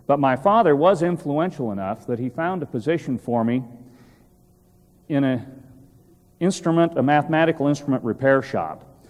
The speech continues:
Uh, at that time, the main instruments that were repaired in these shops would be mariner's equipment, especially compasses, and also surveying equipment.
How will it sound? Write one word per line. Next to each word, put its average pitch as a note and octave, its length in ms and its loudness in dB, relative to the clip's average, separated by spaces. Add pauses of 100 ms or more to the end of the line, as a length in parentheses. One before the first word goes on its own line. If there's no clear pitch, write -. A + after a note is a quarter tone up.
(200)
Uh, A2 200 0 (200)
at A#2+ 180 -4
that F3+ 200 4
time, C3 300 0
the A2+ 60 0
main C#3+ 420 2
instruments C3 600 -4
that A#2+ 100 -4
were A#2 200 -2
repaired B2 460 0
in A2 120 0
these G#2 140 -2
shops C3 380 0
would G#2+ 180 -2
be A2 140 2
mariner's C3 800 0
equipment, A2 560 -2 (260)
especially D3+ 460 2
compasses, G2+ 640 -4
and A2+ 100 -2
also C#3 320 2
surveying A#2 540 -2
equipment. F2 480 -10